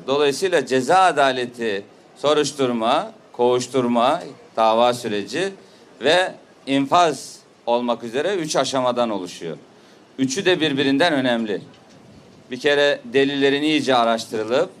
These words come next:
gerçek suçlunun, maddi gerçeğin ortaya çıkarılması soruşturma aşamasında. Yargılama faaliyeti sırasında da, kovuşturma aşamasında da hakimlerimizin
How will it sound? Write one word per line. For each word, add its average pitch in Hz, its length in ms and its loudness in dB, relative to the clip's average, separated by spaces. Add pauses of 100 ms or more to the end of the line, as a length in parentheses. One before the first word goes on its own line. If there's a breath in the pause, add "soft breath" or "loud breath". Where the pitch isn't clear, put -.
gerçek 123 420 0
suçlunun, 110 520 -6
maddi 131 400 0
gerçeğin 143 420 0
ortaya 139 400 0
çıkarılması 120 640 -2
soruşturma 151 540 -2
aşamasında. 95 680 -6 (540 loud breath)
Yargılama 131 520 2
faaliyeti 156 520 0
sırasında 131 600 -4
da, 123 240 -2
kovuşturma 123 520 -2
aşamasında 123 720 -4
da 180 220 0 (960 loud breath)
hakimlerimizin 127 1040 -2